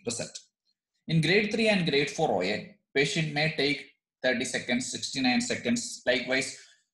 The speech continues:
so many time will be taken by the patient to cover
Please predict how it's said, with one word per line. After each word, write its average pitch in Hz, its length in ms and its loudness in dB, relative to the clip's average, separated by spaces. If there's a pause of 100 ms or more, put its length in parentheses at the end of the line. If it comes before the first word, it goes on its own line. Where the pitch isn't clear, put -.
(120)
so 156 240 4
many 220 480 4
time 190 460 2
will 135 200 0
be 117 140 0
taken 160 540 -2 (120)
by 156 180 4
the 170 80 4
patient 160 420 0
to 147 80 -2
cover 123 240 4